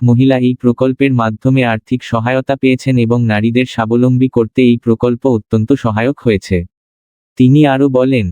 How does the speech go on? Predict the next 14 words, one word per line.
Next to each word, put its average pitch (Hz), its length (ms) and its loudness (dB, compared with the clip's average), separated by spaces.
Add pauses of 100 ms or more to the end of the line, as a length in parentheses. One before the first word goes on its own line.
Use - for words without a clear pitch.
(280)
আগামী 123 400 0
ফেব্রুয়ারির 135 600 0
মধ্যেই 131 480 2
আরও 123 220 0
প্রায় 117 280 -2
পনেরো 131 380 0
লাখ 110 220 0 (100)
মহিলাকে 127 480 2
এই 127 180 4
প্রকল্পের 123 580 -2
আওতায় 117 360 -2
অর্থ 107 260 -4
দেওয়া 135 280 2
হবে। 90 280 -2